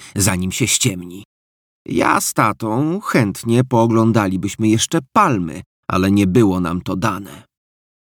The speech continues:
„Jędruś, pośpiesz się”, ponagliła babcia.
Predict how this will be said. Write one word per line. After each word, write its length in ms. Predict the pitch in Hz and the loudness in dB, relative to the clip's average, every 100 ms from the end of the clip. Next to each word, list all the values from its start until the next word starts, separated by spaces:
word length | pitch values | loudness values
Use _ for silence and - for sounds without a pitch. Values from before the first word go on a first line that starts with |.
| _ _ _ - | _ _ _ 4
„Jędruś, 880 | 262 269 208 131 123 113 104 104 - _ - | 6 8 8 6 4 2 -2 -6 -14 _ -2
pośpiesz 520 | 370 349 - 104 95 | 2 2 2 0 0
się”, 460 | - 104 87 71 - _ _ - | -2 -4 -8 -16 -20 _ _ 0
ponagliła 560 | 139 104 92 95 90 92 | 2 2 0 -4 -4 -6
babcia. 460 | 92 - 123 71 | -10 -8 -10 -10